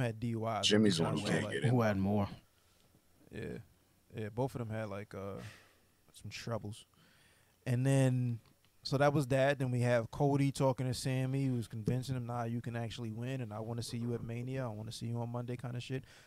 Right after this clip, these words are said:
Speaker 1: So there's a lot of directions that this shit can go in. I'm gonna keep mine dead simple. I'm gonna say that Roman retains. Period. Point blank, period. W-, Roman definitely retains.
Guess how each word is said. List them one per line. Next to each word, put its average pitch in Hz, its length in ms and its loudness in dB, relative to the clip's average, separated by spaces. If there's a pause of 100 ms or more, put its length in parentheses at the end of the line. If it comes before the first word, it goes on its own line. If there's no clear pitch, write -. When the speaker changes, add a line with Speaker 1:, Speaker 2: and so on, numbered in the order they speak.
Speaker 1:
So - 120 -6
there's 123 140 -2
a 135 40 2
lot 170 200 8
of 160 80 -2
directions 135 460 4
that 117 140 -6
this 113 120 -8
shit 117 180 -4
can 110 120 -8
go 117 220 -2
in. 113 100 -4
I'm 147 160 -4
gonna 147 200 0
keep 123 260 -8
mine 107 340 -8
dead 127 220 0
simple. 113 440 -6 (460)
I'm 135 160 -4
gonna 131 220 0
say 117 220 -4
that 113 100 -4
Roman 113 320 -6
retains. - 540 -16 (720)
Period. 123 360 -2
Point 123 240 -6
blank, 117 240 -8
period. - 300 -10 (500)
W-, 123 160 -8
Roman 131 340 -2
definitely 113 480 -4
retains. - 480 -16